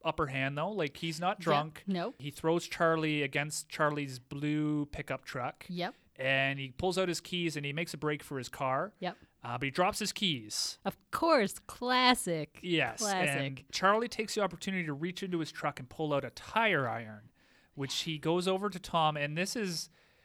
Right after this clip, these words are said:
Speaker 1: this is still that, it feels like a nineteen forties, fifties acting where he grabs Tom from behind,
Speaker 2: <laughs>
Speaker 1: turns Tom around,
Speaker 2: Yeah.
Speaker 1: and Tom does one of those, like, deer in a headlights,
Speaker 2: Just
Speaker 1: waits
Speaker 2: froze.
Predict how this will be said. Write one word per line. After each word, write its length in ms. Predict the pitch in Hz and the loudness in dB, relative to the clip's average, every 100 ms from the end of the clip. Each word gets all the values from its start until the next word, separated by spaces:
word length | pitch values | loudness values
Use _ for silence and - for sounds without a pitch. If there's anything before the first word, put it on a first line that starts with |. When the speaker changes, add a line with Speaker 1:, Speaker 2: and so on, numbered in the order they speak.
| _ - _ _ | _ -20 _ _
Speaker 1:
this 180 | 147 160 | -6 -4
is 120 | 240 | -2
still 340 | - - 208 208 | -2 0 0 2
that, 240 | 196 165 _ _ _ | 2 0 _ _ _
it 160 | 165 143 | -8 -8
feels 400 | - - 190 214 | -8 -2 0 2
like 120 | 185 | 0
a 80 | 143 | 0
nineteen 340 | 147 156 165 | 0 0 -2
forties, 400 | 147 160 151 143 | -2 0 0 -2
fifties 420 | - 151 151 143 | -2 -4 -2 -4
acting 380 | 127 131 151 208 | -2 -2 -2 -4
where 160 | 208 165 | -4 -4
he 160 | 135 | -2
grabs 460 | 151 151 165 196 196 | -4 0 2 0 -2
Tom 380 | - 196 190 185 | -4 0 2 0
from 180 | 190 156 | -4 -4
behind, 480 | 135 151 160 139 131 - | -4 -2 -2 -2 -6 -16
Speaker 2:
<laughs> 160 | - - | -6 -2
Speaker 1:
turns 260 | 233 277 - | 0 -2 -2
Tom 300 | - 233 220 | 2 4 4
around, 520 | 175 175 175 143 143 208 | 4 4 6 4 0 -2
Speaker 2:
Yeah. 80 | - | 0
Speaker 1:
and 80 | 170 | 0
Tom 240 | - 202 240 | 2 2 4
does 220 | 247 202 | 2 4
one 100 | 202 | 2
of 60 | |
those, 160 | 202 165 | 2 2
like, 240 | 147 131 | -2 -4
deer 220 | - 190 202 | 0 2 4
in 40 | |
a 60 | 156 | 2
headlights, 640 | - 175 190 185 185 - | 2 0 2 2 2 -2
Speaker 2:
Just 320 | - 220 - 139 | 0 0 0 4
Speaker 1:
waits 140 | 165 | 6
Speaker 2:
froze. 160 | 170 | 4